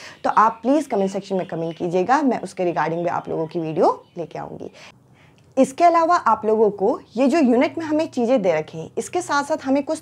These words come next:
थ्योरीज भी यहाँ पे प्रिपेयर करनी है। उसकी एक अलग लिस्ट मैं आप लोगों की Telegram ग्रुप पर शेयर कर दूँगी, जिसमें से आप जैसे कि जानते हैं जीन पियाजे की थ्योरी से हमें क्वेश्चन पूछे जाते हैं, वाइगॉट्स्की की थ्योरी से हमें क्वेश्चन पूछे जाते हैं, कोलबर्ग की क्वेश्चन,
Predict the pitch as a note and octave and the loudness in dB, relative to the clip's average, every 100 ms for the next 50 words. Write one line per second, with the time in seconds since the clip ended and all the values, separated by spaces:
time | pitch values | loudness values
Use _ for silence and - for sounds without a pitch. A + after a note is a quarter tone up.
0 | _ - G#3 G#3+ C#4+ C#4 G3+ A3+ G#3 E3 | _ -4 0 4 2 0 -4 -4 -4 -6
1 | E3+ E3 E3+ D#3+ E3 F3 D4+ - A3+ C4+ | -8 -8 -6 -6 -6 -4 -4 -4 -4 -2
2 | C4+ - G#3 C#4 B3 F#3+ G#3 - G#3 E3+ | -2 -2 -2 -2 -2 -4 -4 -6 -6 -6
3 | E3+ D#3 D#3+ F#3+ D4 - - - G3+ G3+ | -6 -8 -8 -6 -6 -8 -20 2 4 4
4 | A#3 C4 A#3 A#3+ B3 A#3+ F3+ E3 F3+ F3 | 4 2 2 -2 -6 -4 -4 -4 -4 -2
5 | G3+ A3 F#3 F#3 G3 F#3+ - F3+ E3+ F#3 | 0 0 -2 -4 -6 -4 -4 -2 -2 -4
6 | F#3+ G3+ F3+ E3+ E3 F#3 G3+ G3+ - - | -4 -2 -2 -4 -2 0 0 -4 -20 -6
7 | F#3 G#3 C4 C#4+ B3 G3 G3 G#3+ A#3+ A#3 | 0 4 6 4 2 2 0 -2 -6 -2
8 | G3 G#3 G#3 A3 G#3 G3+ F3+ F#3+ F3+ F3+ | 0 0 -2 -2 -2 0 -4 -6 -4 -4
9 | F3+ F3+ E3+ - E3+ F3+ _ _ - _ | -2 -2 -4 -6 -10 -12 _ _ -20 _
10 | _ F3+ G3+ A3 G#3+ G#3+ A3+ A3 - E4+ | _ 0 4 4 4 4 4 2 0 0
11 | E4+ E4+ - A3 G3 G#3+ A3 G#3 G3+ F#3+ | 4 2 2 0 2 2 0 0 0 -2
12 | F3+ G3 F#3 F#3 F3+ E3+ D#3+ D#3+ E3+ F3 | -4 -4 -4 -4 -2 -2 -4 -6 -10 -10
13 | _ _ _ _ _ _ - B3+ C4+ A3+ | _ _ _ _ _ _ -2 6 8 8
14 | D#4+ F#4 - D#4+ A3+ A3 - G#3+ | 4 2 2 2 2 2 -2 -6